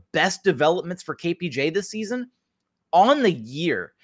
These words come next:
he is now sitting at just under thirty-seven percent shooting from behind the three-point line. And over these last fifteen games,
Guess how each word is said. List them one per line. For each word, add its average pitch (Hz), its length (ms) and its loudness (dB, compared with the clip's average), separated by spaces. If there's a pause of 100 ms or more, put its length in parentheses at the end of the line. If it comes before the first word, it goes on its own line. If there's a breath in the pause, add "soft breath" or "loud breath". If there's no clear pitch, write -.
(200 soft breath)
he 214 260 -4
is 208 160 2
now 180 160 2
sitting 165 400 -2
at 120 140 -12
just 127 480 0
under 151 280 -2
thirty-seven 165 1120 -2
percent 131 440 -6
shooting 143 400 -6
from 135 160 -8
behind 139 320 -2
the 131 60 -4
three-point 127 520 -8
line. - 200 -14 (480 soft breath)
And 170 100 0
over 220 240 6
these 180 220 0
last 170 320 0
fifteen 196 480 0
games, 185 500 -2